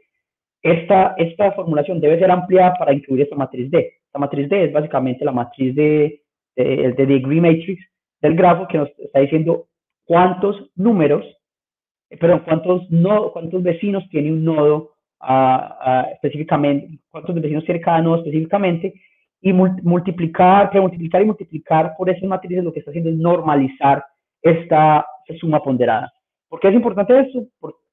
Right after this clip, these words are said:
todos los beneficios que tiene batch normalization en,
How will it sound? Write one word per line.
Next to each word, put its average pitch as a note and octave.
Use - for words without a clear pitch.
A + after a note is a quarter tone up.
todos F3+
los F3
beneficios D#3
que D#3+
tiene C#3+
batch D3+
normalization C#3+
en, A#2+